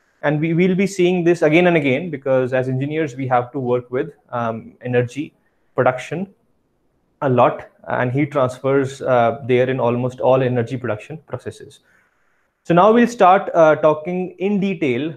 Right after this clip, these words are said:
about the different modes of heat transfer. So the one, uh, the, the, the first third of the semester is going to be, uh, based on a discussion on heat conduction, which is again, uh,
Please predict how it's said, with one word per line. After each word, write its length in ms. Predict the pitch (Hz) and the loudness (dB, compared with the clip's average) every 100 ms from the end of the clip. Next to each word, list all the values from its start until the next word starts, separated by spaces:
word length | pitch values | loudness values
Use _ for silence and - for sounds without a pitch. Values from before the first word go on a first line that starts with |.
| - | -10
about 400 | 139 135 143 147 | -4 0 2 0
the 80 | 143 | -2
different 340 | 139 143 165 | -4 -4 -6
modes 320 | 139 147 175 160 | -2 -2 -2 -2
of 80 | |
heat 200 | 147 135 | -4 -6
transfer. 360 | 135 117 - 190 | -6 -8 -8 -12
So 120 | 190 | -6
the 100 | 165 | -2
one, 340 | 139 156 175 - | 0 0 -2 -6
uh, 60 | |
the, 100 | 143 | -6
the, 180 | 139 139 | -2 -2
the 60 | 139 | 0
first 420 | 160 190 185 - _ | 2 0 0 -12 _
third 320 | - 151 175 | 0 2 2
of 80 | 165 | 0
the 80 | 165 | -2
semester 520 | 147 127 120 - - _ | -4 -6 -6 -10 -10 _
is 160 | 143 | -12
going 240 | 127 139 139 | -6 -6 -6
to 60 | 139 | -6
be, 360 | 135 139 139 | -4 -4 -2
uh, 100 | 127 | -2
based 420 | 120 127 139 139 - | 0 2 0 -2 -4
on 200 | 131 131 | -2 -2
a 60 | |
discussion 480 | 127 - 123 - 131 | -4 -4 -6 -4 -4
on 160 | 160 226 _ _ _ | -4 -6 _ _ _
heat 240 | 143 147 - | -4 -4 -2
conduction, 520 | 127 113 - 107 110 _ _ _ _ _ _ | -2 -2 -4 -12 -14 _ _ _ _ _ _
which 240 | 143 165 190 | 0 2 6
is 140 | 185 | 8
again, 400 | 175 170 180 190 | 8 6 4 4
uh, 340 | 165 151 151 | 4 4 4